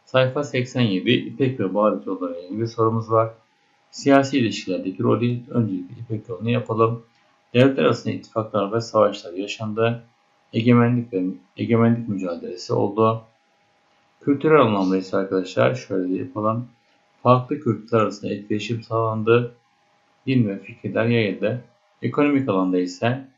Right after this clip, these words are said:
ticaretin gelişmesiyle zenginlik arttı. Şehirler ve ekonomiler büyüdü. Baharat yolu siyasi anlamda deniz yolları ve baharat ticaret, ticaret için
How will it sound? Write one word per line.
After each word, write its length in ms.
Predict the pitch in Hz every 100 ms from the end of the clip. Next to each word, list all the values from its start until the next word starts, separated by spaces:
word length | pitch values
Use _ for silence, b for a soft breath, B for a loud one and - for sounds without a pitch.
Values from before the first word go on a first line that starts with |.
| _ _ -
ticaretin 640 | 131 131 120 107 - 120
gelişmesiyle 920 | 117 113 110 110 107 117 92 92 120 113
zenginlik 560 | 110 104 95 - -
arttı. 560 | - 104 - 110 110 110 _ _ _
Şehirler 720 | - - 113 110 107 110 95
ve 120 | 95
ekonomiler 760 | 98 - 95 90 92 107 117 110
büyüdü. 460 | 101 92 87 131 - _ _ _ _ _ _ _ _ _ _ _ _ _ _ _ -
Baharat 420 | 120 139 156 151
yolu 400 | 95 92 120 - -
siyasi 460 | - 123 127 123
anlamda 480 | 107 92 90 113 123
deniz 280 | 131 139 123
yolları 360 | 98 90 87
ve 140 | 90 92
baharat 360 | 104 107 -
ticaret, 520 | 107 104 101 95 - _ _ -
ticaret 460 | 101 98 87 87 -
için 360 | - 123 131